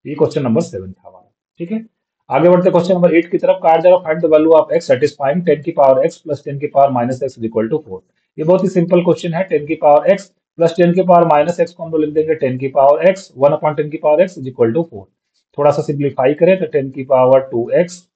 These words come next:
और कितना मिलेगा, minus four into ten की power x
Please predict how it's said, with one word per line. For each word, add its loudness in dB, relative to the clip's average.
और 2
कितना 0
मिलेगा, 2
minus -4
four 2
into -2
ten 0
की -2
power 4
x -12